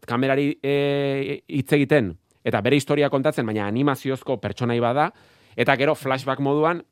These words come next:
berak kontatzen duen heinean ikusten da bere historio oso gogor guztia. Ze, aipatu dizuet, e, Afganistandik ihesean dabilen errefuxiatu bat dela, bere familia atzean utziz eta bar, baina gainera,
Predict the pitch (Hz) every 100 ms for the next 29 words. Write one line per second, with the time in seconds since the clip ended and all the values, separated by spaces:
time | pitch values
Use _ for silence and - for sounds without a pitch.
0 | _ - 107 139 - 117 127 147 139 143
1 | 139 139 160 135 123 139 131 127 117 -
2 | 131 131 143 120 _ _ _ _ 139 -
3 | 110 104 101 92 87 - 92 - _ _
4 | _ _ _ - 95 113 123 120 139 -
5 | _ _ _ _ _ 95 95 92 92 90
6 | 104 117 127 117 127 127 135 - 120 120
7 | - 120 117 120 120 104 110 113 120 120
8 | 117 123 160 156 127 117 117 113 117 117
9 | 110 - 113 117 110 123 123 151 139 123
10 | 107 101 123 123 143